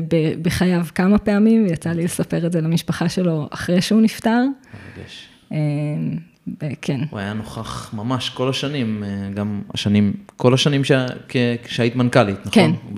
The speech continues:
Speaker 2: בעצם
Speaker 1: הוא היה לאורך כל התקופות, ו-, ושוב, אני אומרת, היו לי איתו גם לא,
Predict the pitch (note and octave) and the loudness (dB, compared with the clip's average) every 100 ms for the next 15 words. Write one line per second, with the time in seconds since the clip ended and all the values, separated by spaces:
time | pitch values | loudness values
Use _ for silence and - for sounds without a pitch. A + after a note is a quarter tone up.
0 | G3 F#3 G3+ G#3+ F#3+ F3+ F#3 F3+ F3+ - | 2 4 6 8 8 6 6 4 2 4
1 | G3 A3 A#3 - - C#4 D#4 - F3+ F3+ | 4 4 -2 -4 0 0 0 -4 -2 0
2 | E3 - E3+ E3+ - A#3+ A3+ G#3 A3 G#3+ | 0 -2 -2 -2 2 4 6 6 6 4
3 | - - G3+ A#3 A#3+ C4 A3 G3+ G#3 | 2 4 8 8 8 8 8 8 8